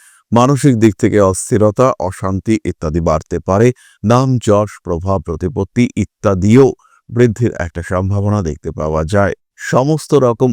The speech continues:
অনৈতিক কার্যকলাপ থেকে ধনু নিজেকে দূরে সরিয়ে রাখুন। বৃহস্পতি এবং শনি উভয়ের দৃষ্টি আপনার লগ্নের উপরে রয়েছে, তার কারণে কিন্তু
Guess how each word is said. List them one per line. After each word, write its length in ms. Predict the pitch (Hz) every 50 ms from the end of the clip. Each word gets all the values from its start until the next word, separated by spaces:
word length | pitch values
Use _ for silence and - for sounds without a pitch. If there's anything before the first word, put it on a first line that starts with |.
| - -
অনৈতিক 460 | 101 107 104 104 104 98 - 98 -
কার্যকলাপ 640 | - 98 90 90 85 98 87 - 92 95 95 95 -
থেকে 320 | - - 92 - 101 107 104
ধনু 360 | 95 98 110 127 117 117 117
নিজেকে 380 | 107 101 90 95 101 - 92 90
দূরে 260 | 78 92 90 85 85
সরিয়ে 320 | - - 87 85 87 87
রাখুন। 400 | 82 85 95 98 - 117 110 90 - _ _ - - - _ -
বৃহস্পতি 640 | 101 107 117 113 117 113 - - 113 107 107 117 - -
এবং 220 | 98 92 98 92
শনি 400 | 90 - - - 104 104 110 110 -
উভয়ের 480 | - - 107 90 87 107 123 147 156 143
দৃষ্টি 400 | 95 82 95 90 - - - 82 - -
আপনার 360 | - 87 - _ 87 80 73 78
লগ্নের 320 | 80 85 78 76 87 78
উপরে 300 | 82 76 - 80 78 73
রয়েছে, 380 | 69 80 85 90 - - 143 151 - - - - - _
তার 180 | - 117 120 117 113 -
কারণে 360 | - 90 82 87 92 87 98 90
কিন্তু 340 | - 95 92 92 - 131